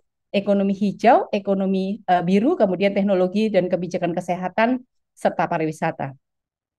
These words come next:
Jadi Bapak Ibu, harapannya nanti Bapak Ibu bisa lebih fokus ya kepada mata kuliah-mata kuliah yang memang, eh, atau bisa meningkatkan gitu ya kompetensi atau capaian pembelajarannya di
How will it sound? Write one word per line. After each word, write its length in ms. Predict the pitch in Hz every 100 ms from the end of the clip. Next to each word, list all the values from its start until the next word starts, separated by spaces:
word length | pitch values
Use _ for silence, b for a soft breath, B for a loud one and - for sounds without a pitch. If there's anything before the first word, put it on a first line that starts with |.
| _
Jadi 160 | 196 208
Bapak 320 | 185 165 165
Ibu, 400 | 180 208 285 311 - _ _
harapannya 880 | - 202 196 196 202 233 269 285 262
nanti 240 | 233 196 220
Bapak 240 | 190 175
Ibu 120 | 202 202
bisa 160 | 202
lebih 200 | 190 190
fokus 600 | - 202 - 320 381 -
ya 240 | 196 247 -
kepada 360 | 202 190 196 214
mata 320 | 202 208 196 _
kuliah-mata 640 | - 202 214 208 190 196 196
kuliah 480 | 190 190 220 262 247 _ _ _ 202
yang 240 | 196 190
memang, 560 | 185 185 208 240 277 277 _ _ _ _
eh, 580 | - 190 190 185 185 190 190 - _
atau 480 | 190 - 233 247 240
bisa 240 | 202 247
meningkatkan 920 | 220 240 240 - 247 - - 240 208 180
gitu 120 | 175
ya 200 | 233 -
kompetensi 640 | 220 208 214 214 208 233
atau 200 | 208 220 220
capaian 400 | 208 214 214 220
pembelajarannya 880 | 214 185 180 175 175 175 175 247
di 100 | 285